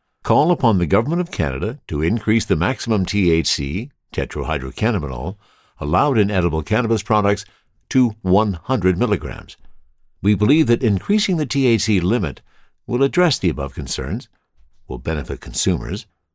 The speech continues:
and will contribute to a more sustainable industry as a whole. Both the Canada Competition Bureau and the Ontario Cannabis Store have called upon Health Canada to increase T H C limits.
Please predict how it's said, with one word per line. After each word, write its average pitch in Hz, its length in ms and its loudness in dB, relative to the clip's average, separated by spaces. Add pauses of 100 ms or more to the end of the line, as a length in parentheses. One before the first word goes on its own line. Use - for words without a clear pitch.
(160)
and 127 180 -2
will 113 100 0
contribute 101 460 0
to 110 140 2
a 98 60 4
more 101 340 2
sustainable 110 600 0
industry 143 460 -2
as 78 120 -6
a 95 60 -4
whole. 127 440 -4 (680)
Both 196 220 2
the 147 120 2
Canada 123 380 2
Competition 101 560 0
Bureau 85 420 0 (320)
and 85 220 0
the 80 80 0
Ontario 82 460 2
Cannabis 123 420 -2
Store 67 420 -6 (120)
have 98 180 -2
called 175 260 0
upon 147 260 -2
Health 123 240 0
Canada 117 420 2
to 123 200 -2
increase 135 600 -4
T 69 200 -6
H 62 140 -6
C 64 180 -8
limits. 64 360 -10